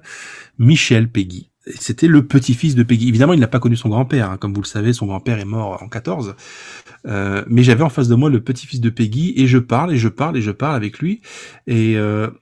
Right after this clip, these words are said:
à un moment donné, on est amené à parler du livre des frères Tarot, dont je vous ai lu un exemple, un extrait il y a quelques instants. Vous savez, les frères Tarot sont un peu connotés politiquement.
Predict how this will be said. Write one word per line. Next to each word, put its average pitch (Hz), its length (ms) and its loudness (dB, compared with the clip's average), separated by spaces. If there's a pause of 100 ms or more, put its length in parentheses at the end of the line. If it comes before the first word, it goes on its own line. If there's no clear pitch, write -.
(180)
à 117 60 0
un - 20 2
moment 117 160 4
donné, 165 140 4
on 151 120 2
est 113 60 4
amené 123 240 2
à 131 80 -2
parler 123 320 -2
du 120 100 2
livre 127 300 0
des 107 100 -4
frères - 320 -6
Tarot, 131 460 0
dont 110 160 0
je 107 140 -2
vous 104 240 -2
ai 113 180 0
lu 127 280 6
un 113 120 4
exemple, 110 520 -4
un 101 280 -2
extrait 98 380 -6
il 87 60 -14
y 95 40 -10
a 92 60 -8
quelques 98 560 -4
instants. 107 340 -4 (500)
Vous - 60 -20
savez, 165 180 6
les 131 80 6
frères - 300 0
Tarot 143 320 2
sont - 140 -2
un 117 80 4
peu 147 160 2
connotés 127 460 4
politiquement. 101 560 -8